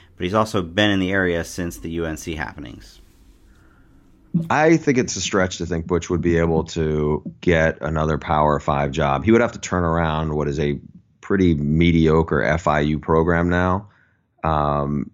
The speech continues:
Speaker 2: and turn 'em around in a hurry. And then for somebody to say, "Oh, we're gonna hire a sixty-seven-year-old Butch Davis," I think that's a, that's a big stretch. I mean,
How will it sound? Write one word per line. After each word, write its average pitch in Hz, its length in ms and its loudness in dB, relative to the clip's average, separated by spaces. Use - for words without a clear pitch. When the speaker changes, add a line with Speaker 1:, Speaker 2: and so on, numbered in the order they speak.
Speaker 2:
and 85 160 0
turn 95 180 0
'em 95 140 2
around 87 240 2
in 87 100 0
a 71 60 -2
hurry. 95 460 2
And 82 100 0
then 85 160 0
for 87 140 -8
somebody 92 300 0
to 82 60 2
say, 82 300 0
"Oh, 85 160 2
we're 82 120 2
gonna 80 180 0
hire 85 260 0
a 73 60 -4
sixty-seven-year-old 85 1120 -2
Butch - 280 -2
Davis," 90 480 2
I 90 100 -4
think 95 180 0
that's 85 240 0
a, 71 160 -4
that's 80 260 -2
a 73 60 -4
big 71 260 0
stretch. - 720 -4
I 78 60 -4
mean, 76 360 0